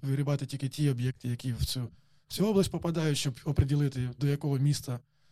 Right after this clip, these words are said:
е, це, ця адреса відноситься. А, і спо-, спробували потім третій варіант. Це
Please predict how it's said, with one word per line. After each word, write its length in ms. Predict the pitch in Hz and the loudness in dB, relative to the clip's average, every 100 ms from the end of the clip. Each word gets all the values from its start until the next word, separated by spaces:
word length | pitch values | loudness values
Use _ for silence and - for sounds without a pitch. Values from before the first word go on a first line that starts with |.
| _ | _
е, 280 | 120 117 117 | -4 -2 -2
це, 400 | 117 - 135 123 | -4 -4 0 0
ця 140 | 120 135 | 0 0
адреса 340 | 131 127 - | 0 0 -2
відноситься. 500 | 120 123 120 - - - _ _ _ _ _ _ | -4 -4 -4 -6 -12 -14 _ _ _ _ _ _
А, 160 | 117 110 - _ | -2 -2 -4 _
і 240 | 170 185 139 | 2 4 4
спо-, 360 | - 180 170 | 2 0 2
спробували 420 | - 180 175 165 | 0 2 6 6
потім 260 | 156 156 156 | 4 2 4
третій 300 | 170 214 180 | 4 4 4
варіант. 480 | 160 160 156 151 - _ 143 131 | 4 4 2 0 -10 _ -10 -8
Це 360 | - 165 147 | 0 6 6